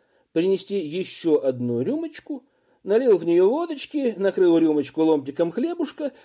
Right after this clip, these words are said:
а рядом положил руку. Ну, а че стесняться? Сидели-то в отдельном кабинете.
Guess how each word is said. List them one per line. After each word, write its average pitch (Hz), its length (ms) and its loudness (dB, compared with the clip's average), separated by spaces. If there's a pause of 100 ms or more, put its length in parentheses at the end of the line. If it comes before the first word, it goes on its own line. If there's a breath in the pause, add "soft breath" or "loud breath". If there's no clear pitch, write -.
(200 loud breath)
а 160 180 0
рядом 240 320 0
положил 139 560 -4
руку. 101 520 -12
Ну, 302 140 -8
а 311 60 -4
че 233 120 0
стесняться? - 720 -10 (440)
Сидели-то 135 720 -2
в 123 160 -4
отдельном 110 600 -4
кабинете. 107 600 -10